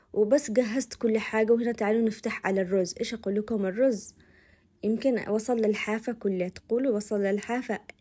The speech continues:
اتجننوا على الرز بجد، بجد كلهم مدحوا الرز، قال يعني قال لي زوجي بجد كان أكل يبيض الوجه. الحمد لله، الحمد لله، لقينا لنا دعوة حلوة،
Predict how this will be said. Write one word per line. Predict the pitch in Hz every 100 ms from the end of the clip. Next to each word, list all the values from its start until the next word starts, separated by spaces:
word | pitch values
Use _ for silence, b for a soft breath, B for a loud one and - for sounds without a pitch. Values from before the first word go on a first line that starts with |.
| -
اتجننوا | 190 190 226 226 208 220 247
على | 196 196
الرز | 190 190 180 -
بجد، | 196 196 233 196 B B B -
بجد | 214 226
كلهم | 226 254 254 226
مدحوا | 202 208 208 220
الرز، | 220 220
قال | - 220 214 190 190 202
يعني | - 202 202 220
قال | 220 214
لي |
زوجي | 214 208 208
بجد | 208 190 214
كان | 214 214 214 -
أكل | 220 226 247 240 - -
يبيض | 202 202 214 226 208
الوجه. | 196 196 190
الحمد | 196 202 214 208 190
لله، | 180 185 190
الحمد | 190 - 202 185
لله، | 185 185 196 190 B B -
لقينا | 202 202 202 208 208
لنا | 214 214
دعوة | 208 202 202 214
حلوة، | 202 214 214 202